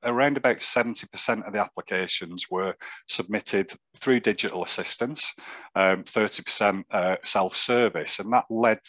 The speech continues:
to delays in, in appointments. Um, and very quickly, we saw customers adapting to, to the way that we'd, uh, changed the service. Um, and we're getting help from family, um, friends, people in the household to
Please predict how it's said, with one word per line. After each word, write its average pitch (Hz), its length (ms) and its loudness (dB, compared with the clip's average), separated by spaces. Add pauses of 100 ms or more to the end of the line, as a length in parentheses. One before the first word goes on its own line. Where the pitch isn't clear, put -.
to 98 340 0 (580)
delays 110 600 6
in, 98 300 -4
in 98 100 -4
appointments. 101 840 -2 (100)
Um, 98 280 -2
and 101 140 -6
very 147 180 4
quickly, - 480 -2
we 92 80 -2
saw 104 240 0
customers 101 500 -6
adapting 98 680 0
to, 92 280 -4 (120)
to - 140 -6
the 104 100 -4
way 104 360 4
that 98 220 -4
we'd, 95 320 -6 (480)
uh, 92 300 2
changed 151 420 2
the 101 80 -6
service. - 800 -2
Um, 95 280 2
and 104 140 -2
we're 107 100 0
getting 113 280 0
help 107 360 2
from 95 340 -4 (340)
family, 98 540 0 (300)
um, 87 540 -2 (100)
friends, 95 600 -2 (180)
people 107 300 -2
in 95 80 -2
the 98 60 0
household 92 640 -2
to 92 340 -4